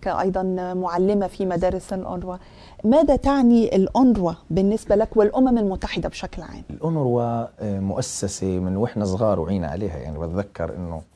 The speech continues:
Speaker 2: بدي أحكي لك بتفاصيل دقيقة يمكن، آه، المساعدات الإنسانية اللي بتقدمها للاجئين، هدول الناس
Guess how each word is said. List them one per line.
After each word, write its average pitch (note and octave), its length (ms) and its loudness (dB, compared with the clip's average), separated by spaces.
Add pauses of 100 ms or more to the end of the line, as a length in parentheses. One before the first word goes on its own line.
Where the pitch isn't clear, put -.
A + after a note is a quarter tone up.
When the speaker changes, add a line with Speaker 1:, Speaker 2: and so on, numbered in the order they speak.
(100)
Speaker 2:
بدي F2+ 140 -2
أحكي A#2 280 -4
لك G2 240 -4
بتفاصيل F#2+ 680 -4
دقيقة F#2 460 -4
يمكن، F2+ 320 -6
آه، - 800 -10
المساعدات G2+ 960 2
الإنسانية G2 420 -2
اللي F#2 120 0
بتقدمها G2+ 460 -4
للاجئين، F#2+ 580 -6
هدول F#2+ 240 0
الناس F2 420 -6